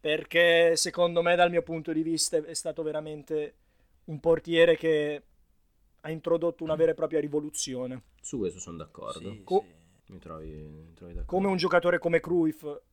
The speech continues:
Speaker 1: ha introdotto una rivoluzione per quel che riguarda il calcio in generale, Neuer l'ha introdotta per quel che riguarda i portieri. C'è un ruolo del portiere prima Neuer, c'è un, un ruolo del portiere dopo di Neuer.
Speaker 3: Certo.
Speaker 1: E oltre questo è un fenomeno anche tra i pali,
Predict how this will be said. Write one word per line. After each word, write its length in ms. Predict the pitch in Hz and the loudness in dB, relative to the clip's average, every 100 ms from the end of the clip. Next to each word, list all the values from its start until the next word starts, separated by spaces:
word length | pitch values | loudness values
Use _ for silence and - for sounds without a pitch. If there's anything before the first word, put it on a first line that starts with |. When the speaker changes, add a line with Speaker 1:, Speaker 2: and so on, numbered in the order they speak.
| _ _ | _ _
Speaker 1:
ha 100 | 160 | -16
introdotto 420 | 156 165 170 165 | -8 -4 -2 -2
una 80 | 160 | -6
rivoluzione 840 | 156 156 156 - 165 160 151 143 - _ _ _ | -6 -8 -10 -8 -6 -4 -6 -10 -12 _ _ _
per 140 | 156 156 | -10 -2
quel 160 | 165 | -2
che 80 | 160 | -2
riguarda 320 | 147 156 151 | 2 2 2
il 80 | 147 | -2
calcio 280 | 165 151 156 | -2 -2 -6
in 60 | |
generale, 720 | 143 147 143 147 151 160 165 - _ _ _ | -8 -6 -4 -2 -2 -2 -4 -8 _ _ _
Neuer 400 | - 160 170 175 | -8 -2 0 0
l'ha 80 | 165 | -2
introdotta 400 | 156 156 151 143 | -6 -6 -6 -6
per 140 | 151 139 | -10 -8
quel 140 | 151 | -8
che 100 | 147 | -8
riguarda 300 | 143 143 143 | -8 -8 -8
i 40 | 139 | -8
portieri. 580 | 151 - 127 123 127 _ _ _ _ _ - | -8 -10 -14 -14 -16 _ _ _ _ _ -6
C'è 120 | 170 | -4
un 120 | 160 | 0
ruolo 200 | 170 175 | 2 4
del 140 | 165 | 2
portiere 380 | 160 165 170 156 | -2 -4 -2 -4
prima 260 | 165 180 160 | -4 -6 -4
Neuer, 400 | 170 185 190 165 | 0 0 -2 -6
c'è 160 | 170 | -10
un, 160 | 156 170 - | -18 -18 -18
un 120 | 147 | -10
ruolo 220 | 156 156 | -6 -4
del 140 | 151 | -4
portiere 380 | 151 151 160 160 | -4 -6 -4 -4
dopo 200 | 147 147 | -2 -4
di 100 | 139 | -8
Neuer. 400 | 127 120 127 127 _ _ _ _ _ | -10 -14 -16 -18 _ _ _ _ _
Speaker 3:
Certo. 560 | _ _ 127 _ _ 147 _ _ | _ _ -20 _ _ -20 _ _
Speaker 1:
E 80 | 160 | 2
oltre 240 | 160 175 | 2 2
questo 260 | 170 156 160 | 2 2 0
è 40 | |
un 80 | 151 | -2
fenomeno 400 | 151 143 139 139 | -6 -6 -6 -8
anche 160 | 131 | -8
tra 100 | - | -10
i 60 | 135 | -12
pali, 360 | 123 113 123 | -12 -14 -14